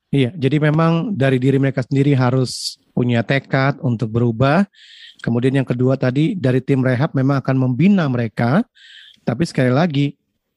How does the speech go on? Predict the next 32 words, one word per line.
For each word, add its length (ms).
si 480
pemakai 480
ini 160
memang 240
harus 320
menerima 480
dengan 320
komitmen 640
bahwa 320
mereka 240
memang 320
ingin 320
berubah. 400
Tentunya 400
apa 160
yang 80
dilakukan 400
oleh 320
rekan-rekan 400
di 120
G 120
M 80
D 80
M 160
ini 80
adalah 240
sangat 240
luar 160
biasa 480
dengan 240
berbagai 320
macam 480